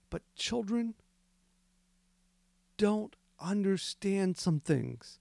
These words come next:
because their, their brain isn't fully developed yet. It's developing. They're learning things, and it's fun to watch 'em if you're a parent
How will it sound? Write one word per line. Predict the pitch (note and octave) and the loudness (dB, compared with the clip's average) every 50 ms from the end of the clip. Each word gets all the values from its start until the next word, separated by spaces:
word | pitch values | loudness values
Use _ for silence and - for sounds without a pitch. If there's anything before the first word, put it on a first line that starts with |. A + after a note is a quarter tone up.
| _ - - - - - - - - | _ -20 -20 -20 -20 -20 -20 -12 -10
because | G#3+ - - B3+ G3 - | -6 -2 0 0 0 0
their, | C4 B3 - - _ _ _ _ _ _ _ - | -2 -4 -6 -8 _ _ _ _ _ _ _ -8
their | A#3 A#3 | -8 -6
brain | F#3+ - A3 A#3 C4 C#4+ C#4 C4+ B3 A#3+ | -6 -6 -4 -2 0 0 2 2 2 2
isn't | A#3 A3+ A3+ F#3+ F#3+ - | 0 0 -2 -6 -8 -6
fully | - A#3+ B3 A#3 A#3+ | -4 -2 -2 -2 0
developed | G3 G3+ F#3 E3+ A3 G#3+ A#3 A#3+ F#3+ - | -2 -2 -4 -4 -4 -4 -4 -6 -4 -4
yet. | A3+ F3+ E3 | -2 -2 -2
It's | F3+ - - | -4 -6 -10
developing. | - _ A#3+ G3+ - - G#3 A#3+ A#3+ - G#3+ G#3+ G#3 | -12 _ -14 -10 -8 -6 -6 -4 -4 -2 0 2 2
They're | G3+ G3+ G#3+ | 2 2 0
learning | A3+ G#3+ F#3+ G#3 A3+ B3+ C4+ B3 B3 B3 A3+ G#3 | -2 -2 0 0 0 2 2 2 0 0 0 -2
things, | - - G3+ G3 G3+ G3 F3+ G3+ | 0 0 0 2 2 0 2 2
and | G3 G#3+ | 0 0
it's | G3+ - | -2 -4
fun | - - A3+ A3 A3+ G#3+ | -6 -4 -4 -2 0 0
to | G#3 | 0
watch | F3+ F3 E3+ F#3+ A3 A#3 - - | 0 0 0 0 0 -2 0 0
'em | G#3+ G3 F#3+ | 0 0 0
if | F#3 - - F#3+ | 0 -2 -2 0
you're | F#3 F3 | 2 2
a | E3+ | 2
parent | - - - - A3 A3+ G#3 E3+ - | 0 -2 -2 0 2 2 2 0 -2